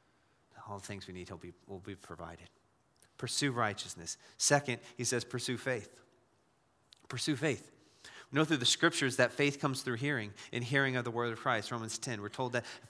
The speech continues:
faith comes through hearing, hearing of the word of Christ. So the first way that we pursue faith is hear the word of Christ. So I said at the beginning, if you don't have a Bible, take one. This is our gift to you. Read it. You want faith?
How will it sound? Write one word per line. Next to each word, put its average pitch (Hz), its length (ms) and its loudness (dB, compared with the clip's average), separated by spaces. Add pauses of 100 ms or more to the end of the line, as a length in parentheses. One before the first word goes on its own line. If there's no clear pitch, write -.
faith 165 460 8
comes 147 480 6
through 139 220 0
hearing, 131 440 0 (200)
hearing 143 340 6
of 131 60 2
the 127 80 2
word 127 120 6
of 123 100 0
Christ. 143 180 6
So - 60 -4
the 127 60 4
first 180 320 6
way 156 80 8
that 147 120 6
we 139 100 4
pursue 147 500 2
faith 180 300 8
is 135 140 6
hear 160 160 8
the 151 80 4
word 170 180 8
of 151 100 0
Christ. - 440 4 (760)
So - 140 0
I - 20 4
said 160 220 8
at - 20 -4
the 147 60 0
beginning, 147 260 2
if 135 40 -4
you 135 40 -4
don't 160 180 6
have 165 120 6
a - 20 -6
Bible, 170 320 10
take 165 260 4
one. 170 140 4
This 147 160 6
is 143 100 0
our 147 120 8
gift 151 200 2
to 135 60 -2
you. 160 380 2
Read 208 260 4
it. - 240 2 (640)
You 135 140 2
want 175 260 6
faith? 208 400 6